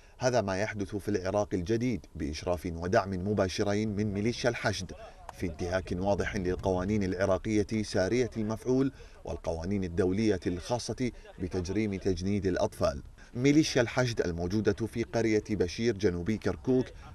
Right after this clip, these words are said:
قامت بتدريب عشرات الأطفال على حمل السلاح الخفيف والثقيل، وفقًا لما كشفته المصادر الصحفية في كركوك.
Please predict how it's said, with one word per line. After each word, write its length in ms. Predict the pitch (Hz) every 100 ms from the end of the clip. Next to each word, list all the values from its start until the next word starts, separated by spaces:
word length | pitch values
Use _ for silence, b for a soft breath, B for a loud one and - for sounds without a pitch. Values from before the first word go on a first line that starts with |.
| - -
قامت 360 | - 127 127
بتدريب 580 | 101 95 90 98 117 107
عشرات 600 | 87 98 - 104 123 120
الأطفال 680 | 113 - - - 113 117 104
على 240 | 87 82
حمل 300 | - 117 107
السلاح 500 | 92 - 90 101 -
الخفيف 560 | 98 - 87 - 117 98
والثقيل، 640 | 98 120 135 135 107 98 B B B
وفقًا 280 | 87 85 98
لما 300 | 90 87 76
كشفته 600 | - 87 92 117 110 110
المصادر 540 | 107 95 87 104 98 98
الصحفية 680 | 92 - 104 101 117 101 - 98
في 100 | 123
كركوك. 460 | - - - -